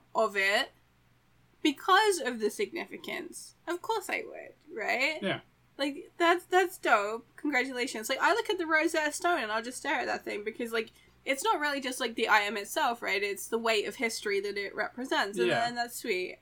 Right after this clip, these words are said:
Speaker 1: When it comes to, you know, like, all of this religious stuff, they often, like you said, have these additional components attached to them, which are otherworldly.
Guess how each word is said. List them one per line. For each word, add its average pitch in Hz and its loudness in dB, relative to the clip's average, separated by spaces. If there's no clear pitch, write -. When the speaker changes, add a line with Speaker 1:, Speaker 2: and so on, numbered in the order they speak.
Speaker 1:
When 320 6
it 294 0
comes 330 6
to, 330 2
you 269 0
know, 254 0
like, 247 0
all 247 2
of 240 -4
this 247 -8
religious 294 0
stuff, 240 -2
they 285 0
often, 254 4
like 214 -4
you 247 -4
said, 240 4
have 254 2
these 254 -6
additional 262 0
components 269 0
attached 226 2
to 220 -8
them, 196 -4
which 247 -6
are 240 6
otherworldly. 202 -2